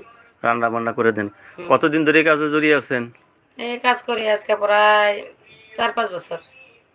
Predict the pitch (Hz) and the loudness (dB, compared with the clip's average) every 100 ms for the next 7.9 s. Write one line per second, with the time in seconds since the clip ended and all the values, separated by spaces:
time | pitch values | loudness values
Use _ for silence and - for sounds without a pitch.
0 | _ - 120 123 - 131 131 117 113 120 | _ -2 0 0 0 0 0 -4 -2 0
1 | 123 131 113 - 110 101 - 226 247 220 | 0 0 -4 -2 -2 -2 -4 -2 -2 0
2 | 262 262 233 220 233 220 220 220 208 214 | 0 0 -2 -2 -2 -2 0 0 2 0
3 | 208 208 202 190 - 190 185 196 190 185 | 0 2 0 -2 -8 -10 -8 -8 -8 -10
4 | - - - - - 110 123 139 - 175 | -12 -16 -16 -14 -2 0 2 0 0 -2
5 | 185 208 127 95 95 _ _ - _ _ | 2 0 0 -6 -16 _ _ -20 _ _
6 | _ - 104 - - 123 135 135 123 131 | _ -6 -6 -6 -2 0 0 -2 0 0
7 | 156 143 131 135 120 156 180 131 | 2 -2 2 0 2 0 0 0